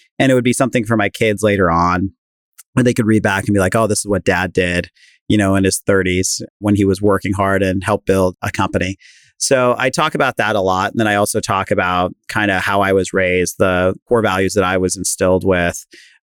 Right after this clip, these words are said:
my parents, obviously my wife, and then my best friend, Abe, who we started the, who I started the business with, and kind of the support system that has helped me grow as a human being, uh, the people that I surrounded myself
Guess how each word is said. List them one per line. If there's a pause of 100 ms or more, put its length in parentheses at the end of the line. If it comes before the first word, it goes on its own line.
(160)
my
parents, (140)
obviously
my
wife,
and
then (160)
my
best
friend,
Abe,
who
we
started
the,
who
I
started
the
business
with, (340)
and
kind
of
the
support
system
that
has
helped
me (500)
grow
as
a
human
being, (120)
uh,
the
people
that
I
surrounded
myself